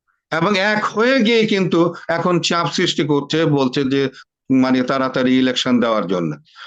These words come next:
এবার তাড়াতাড়ি ইলেকশন দেওয়ার জন্য, যার জন্য এর মধ্যে এখানে কিন্তু কথা হচ্ছে, কিন্তু ডক্টর ইউনূসের এখান থেকে কিন্তু কথা হচ্ছে, বলতেছে যে জুন জুলাইয়ের দিকেই মানে ইলেকশন করে দেওয়ার মতো। তো জুন জুলাইয়ে তো আজ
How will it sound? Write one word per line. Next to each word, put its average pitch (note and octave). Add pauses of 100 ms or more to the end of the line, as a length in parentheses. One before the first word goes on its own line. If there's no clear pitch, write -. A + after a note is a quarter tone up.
এবার E3+
তাড়াতাড়ি G#3+
ইলেকশন G#3
দেওয়ার F#3
জন্য, E3+ (380)
যার F3
জন্য G3+ (120)
এর G3
মধ্যে G#3
এখানে G3
কিন্তু G#3
কথা F#3
হচ্ছে, F3
কিন্তু G2 (360)
ডক্টর F#3
ইউনূসের B3
এখান B3+
থেকে F#3+
কিন্তু E3+
কথা D3
হচ্ছে, C#3 (200)
বলতেছে G3+
যে G3 (100)
জুন F#3+ (100)
জুলাইয়ের G3+
দিকেই F3+ (280)
মানে D#3
ইলেকশন D3
করে C3+
দেওয়ার A2
মতো। F#2 (580)
তো E3+
জুন D3
জুলাইয়ে E3+
তো E3+
আজ D#3